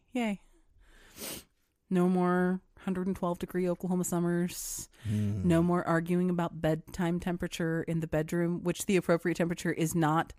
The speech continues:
Speaker 1: sixty, dude. My
Speaker 2: It's,
Speaker 1: God.
Speaker 2: I mean, says you.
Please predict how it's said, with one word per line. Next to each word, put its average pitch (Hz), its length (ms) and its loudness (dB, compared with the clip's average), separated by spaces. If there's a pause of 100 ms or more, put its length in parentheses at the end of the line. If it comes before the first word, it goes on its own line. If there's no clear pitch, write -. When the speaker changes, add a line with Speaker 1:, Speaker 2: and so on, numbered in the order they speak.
Speaker 1:
sixty, 175 680 -2 (240)
dude. 170 480 6 (840)
My - 80 -6 (1300)
Speaker 2:
It's, - 200 -4
Speaker 1:
God. - 100 -6 (120)
Speaker 2:
I 110 40 0
mean, 92 420 -4
says 78 340 -2
you. 101 340 0